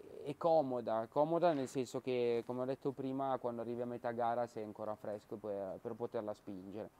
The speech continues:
quindi per, per utilizzare da-, davvero i chiodi fino in fondo. L'altro pro è che comunque ha allargato il mercato, quindi anche chi non, non si poteva permettere una chiodata perché non ci sapeva correre benissimo,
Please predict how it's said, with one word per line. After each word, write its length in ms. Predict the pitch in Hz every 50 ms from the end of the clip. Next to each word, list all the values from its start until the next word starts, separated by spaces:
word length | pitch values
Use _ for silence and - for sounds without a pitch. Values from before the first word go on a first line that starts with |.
| - - - - - -
quindi 240 | - 127 127 135 120
per, 320 | - 131 120 117 113 110
per 120 | - 123 123
utilizzare 600 | 123 117 - 123 123 120 113 117 123 117 117 117
da-, 300 | 110 117 117 113 113 113
davvero 340 | 110 120 120 113 120 120 117
i 60 | 110
chiodi 260 | - - 117 117 117
fino 160 | - - 131
in 140 | 139 151 147
fondo. 480 | - - 160 165 175 180 185 202 214 226 - - - - - - -
L'altro 400 | - 120 123 131 127 - 135 135
pro 360 | - - 139 156 160 160 147 120
è 180 | - - 113 -
che 100 | - 123
comunque 480 | - - 117 123 139 147 147 135 - 127
ha 40 |
allargato 520 | 120 120 117 117 113 117 117 127 120 - -
il 80 | 127
mercato, 640 | 127 123 120 120 - - 135 139 135 120 - 120 110
quindi 840 | - 120 120 120 113 113 113 110 107 110 107 104 104 101 101 101 -
anche 320 | 95 107 123 123 117 127 120
chi 120 | _ 123
non, 220 | 123 127 123 123 120
non 520 | 120 120 117 117 113 113 113 120 123 123
si 100 | - -
poteva 320 | 120 - 127 - 127 123
permettere 420 | 117 127 123 123 127 123 - - 123
una 140 | 123 120 117
chiodata 420 | - 127 117 120 123 127 123 117
perché 200 | 110 113 104 120
non 100 | 117 120
ci 100 | 117 -
sapeva 320 | - - 120 - 127 123
correre 300 | - - 120 123 117 123
benissimo, 680 | 120 123 139 135 131 123 113 - - 127 127 127 127 127